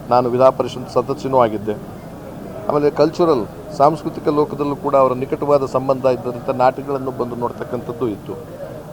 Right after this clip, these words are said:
ಅದೆಲ್ಲಕ್ಕಿಂತ ಮೊದಲನೇದಾಗಿ ಹೇಳೋದು, ತುಂಬು ಜೀವನವನ್ನು ನಡೆಸಿರ್ತಕ್ಕಂಥ ಒಬ್ಬ ರಾಜಕಾರಣಿ.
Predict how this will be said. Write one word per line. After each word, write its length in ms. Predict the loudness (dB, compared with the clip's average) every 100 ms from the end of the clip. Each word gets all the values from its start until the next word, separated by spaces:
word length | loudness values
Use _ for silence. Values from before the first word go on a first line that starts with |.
| 0
ಅದೆಲ್ಲಕ್ಕಿಂತ 520 | 6 6 4 0 0
ಮೊದಲನೇದಾಗಿ 680 | 2 4 4 4 6 8 6
ಹೇಳೋದು, 460 | 6 2 2 -2 -4 -2
ತುಂಬು 240 | -2 2 2
ಜೀವನವನ್ನು 500 | 4 4 4 4 2
ನಡೆಸಿರ್ತಕ್ಕಂಥ 680 | 0 -4 -2 -2 0 0 2
ಒಬ್ಬ 300 | 4 4 2 -2 -6 -12 -12 -12 -10 -10 -6 8
ರಾಜಕಾರಣಿ. 640 | 10 10 8 4 4 0